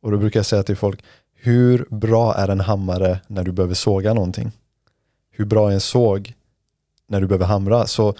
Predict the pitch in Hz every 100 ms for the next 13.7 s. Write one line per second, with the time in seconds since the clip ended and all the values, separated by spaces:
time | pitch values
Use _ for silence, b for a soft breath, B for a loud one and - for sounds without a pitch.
0 | B B 101 101 101 104 104 104 92 135
1 | 147 80 98 98 101 104 135 131 - 107
2 | 101 98 110 113 104 95 107 120 b b
3 | b - 98 104 123 110 101 101 - 110
4 | 101 - - 101 95 - 113 - - 92
5 | - - - - 98 101 101 95 - 95
6 | 92 87 82 _ _ 95 90 90 - 92
7 | 101 101 92 _ _ _ _ _ _ _
8 | _ _ _ _ 101 120 139 135 107 104
9 | 101 95 92 95 _ _ _ _ - -
10 | 98 95 92 _ _ _ _ _ 107 98
11 | 92 104 104 110 104 98 95 98 107 113
12 | 98 95 - 98 92 90 95 95 90 87
13 | 85 - 92 120 117 90 90